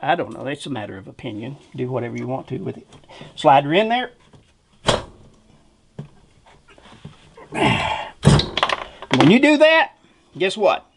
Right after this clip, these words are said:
It locks back in position. That spring slides back in that little groove in there, and it locks. Now, again, with my little five sixteenths inch wrench here,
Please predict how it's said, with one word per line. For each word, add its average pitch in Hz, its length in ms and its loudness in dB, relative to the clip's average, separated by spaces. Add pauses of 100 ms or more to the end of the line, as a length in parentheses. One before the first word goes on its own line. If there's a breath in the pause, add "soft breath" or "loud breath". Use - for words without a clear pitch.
(280)
It 143 120 -8
locks 151 260 0
back 151 160 0
in - 80 -12
position. 165 480 -6 (1500 soft breath)
That 208 180 2
spring 233 480 0
slides 160 400 -2
back 170 240 -2
in 196 100 -6
that 170 160 -2
little 180 160 -2
groove 170 320 0
in 147 140 -4
there, 147 200 -6 (280 soft breath)
and 392 100 -4
it 403 140 -6
locks. - 340 0 (300)
Now, 226 320 0 (840)
again, 165 800 0 (400 soft breath)
with 156 180 -6
my 151 120 0
little 160 200 0
five 240 360 0
sixteenths 226 560 -4
inch 180 360 -4 (2000 soft breath)
wrench 156 320 0
here, 131 380 -2